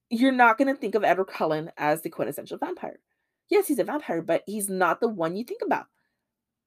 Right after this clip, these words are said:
Dracula is. He is who a vampire is supposed to be. And, uh, Van Helsing, he's a vampire hunter. And whenever you think of someone who hunts vampires, it's always Van Helsing. You're not gonna go think of the Volturi,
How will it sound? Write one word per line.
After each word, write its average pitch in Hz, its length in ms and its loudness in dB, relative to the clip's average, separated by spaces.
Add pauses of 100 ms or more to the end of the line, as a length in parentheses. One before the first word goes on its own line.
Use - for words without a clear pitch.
(160)
Dracula 262 500 0
is. - 180 -14
He 170 420 -8
is 156 320 2 (400)
who 160 540 2
a 196 60 2
vampire 156 340 -4
is 180 60 -10
supposed - 300 -14
to 233 40 -18
be. 392 240 -12 (1200)
And, 247 460 6
uh, 226 260 6 (800)
Van 208 220 4
Helsing, 240 520 -4 (500)
he's 160 300 -10
a 160 60 -4
vampire 151 340 -8
hunter. 226 380 -18 (520)
And 180 200 2
whenever 175 300 4
you 226 80 -6
think 214 260 -6
of 196 160 4
someone 190 280 0
who 220 180 -4
hunts 202 200 -4
vampires, 151 520 -2
it's - 180 -8
always 139 220 -2
Van 175 140 -10
Helsing. 254 300 -8 (340)
You're 403 100 0
not 427 120 -2
gonna 254 160 -2
go 185 100 2
think 175 220 -8
of 170 100 -4
the 165 100 0
Volturi, 185 560 -4